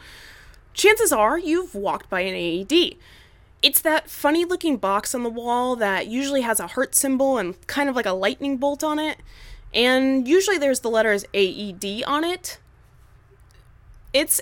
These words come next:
a lightweight portable device that can identify lethal heart rhythms and deliver a shock to terminate this abnormal rhythm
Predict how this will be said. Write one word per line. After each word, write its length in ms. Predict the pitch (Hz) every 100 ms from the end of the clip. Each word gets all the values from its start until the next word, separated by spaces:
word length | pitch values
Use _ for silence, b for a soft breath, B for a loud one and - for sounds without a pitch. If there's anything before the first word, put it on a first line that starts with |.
| -
a 240 | 381 381 -
lightweight 760 | - 233 285 359 339 311 -
portable 440 | - 254 269 294 311
device 640 | 339 - - - - - - B B B B
that 360 | 226 254 285 -
can 280 | 254 269 -
identify 640 | 233 226 294 330 330 302
lethal 560 | 294 240 254 - 349 359
heart 320 | - 226 226
rhythms 520 | 190 170 127 202 214 - B B B B
and 140 | 240
deliver 320 | 269 285 339 302
a 60 |
shock 560 | 254 - 330 180 220 - -
to 100 | 277
terminate 720 | - 285 349 339 196 185 -
this 260 | 202 196 - -
abnormal 540 | 196 185 170 170 160
rhythm 400 | 160 113 190 311